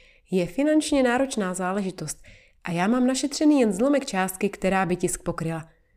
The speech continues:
Naštěstí vím o spoustě dobrých lidiček, kteří už se na knížku těší a dokonce se ptají, zda už by si ji mohli předobjednat. Také znám báječné bytůstky kolem sebe a vím, že někdo si sice knihu nekoupí,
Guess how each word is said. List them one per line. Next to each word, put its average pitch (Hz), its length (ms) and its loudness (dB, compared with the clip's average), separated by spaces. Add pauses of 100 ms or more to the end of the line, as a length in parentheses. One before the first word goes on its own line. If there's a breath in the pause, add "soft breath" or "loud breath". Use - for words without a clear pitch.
(680)
Naštěstí 185 540 2
vím 311 220 4
o 180 60 -6
spoustě 339 460 -2
dobrých 214 320 0
lidiček, 160 600 -6
kteří 175 260 -2
už 226 80 0
se 254 120 4
na 240 80 2
knížku 285 340 2
těší 156 460 -6
a - 80 -10
dokonce 302 340 -2
se 294 140 0
ptají, 254 460 2 (220 loud breath)
zda 190 200 2
už 330 140 2
by 320 120 4
si - 140 -2
ji 233 60 4
mohli 220 220 2
předobjednat. 165 720 -6 (1200)
Také 175 260 -2
znám 185 220 0
báječné 190 360 2
bytůstky 175 500 -4
kolem 202 240 0
sebe 165 400 -6 (500 soft breath)
a 180 100 -2
vím, 190 440 0
že 254 140 2
někdo 349 320 2
si 320 140 2
sice 294 260 0
knihu 269 220 4
nekoupí, 180 680 0